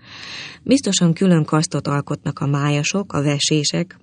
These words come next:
a csontvelősök és a hasnyálmirigyesek, gondoltam. Mégis közéjük álltam. Megpróbálkoztam a tollaslabdával,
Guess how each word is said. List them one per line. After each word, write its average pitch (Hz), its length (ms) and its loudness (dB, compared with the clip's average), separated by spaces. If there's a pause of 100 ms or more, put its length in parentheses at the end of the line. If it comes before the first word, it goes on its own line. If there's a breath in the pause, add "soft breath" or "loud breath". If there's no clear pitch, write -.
a - 80 -8
csontvelősök 156 920 2
és - 140 -2
a 160 60 -8
hasnyálmirigyesek, 143 1120 -4
gondoltam. 143 680 -4 (580 loud breath)
Mégis 185 300 2
közéjük 143 460 0
álltam. 156 520 -4 (1000 loud breath)
Megpróbálkoztam 196 840 2
a 160 60 4
tollaslabdával, 190 1120 0